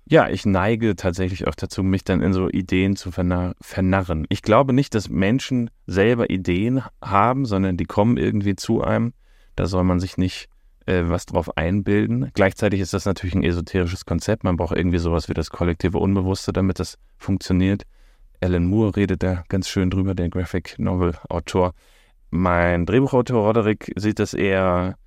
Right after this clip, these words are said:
skeptisch und das war eine gute Rolle, weil er konnte das dann gut ausbalancieren.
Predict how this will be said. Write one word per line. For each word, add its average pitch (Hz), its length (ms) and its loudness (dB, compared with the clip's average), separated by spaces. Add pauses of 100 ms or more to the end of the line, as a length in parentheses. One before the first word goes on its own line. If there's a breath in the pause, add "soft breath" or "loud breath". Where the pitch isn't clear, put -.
(100)
skeptisch - 720 0
und 104 180 0
das 110 140 -4
war 107 100 4
eine 104 220 2
gute 107 180 -4
Rolle, 92 340 0
weil 85 220 -2
er 64 100 -4
konnte 92 280 -2
das - 280 -6
dann 90 200 0
gut 90 240 -2
ausbalancieren. 82 1000 -4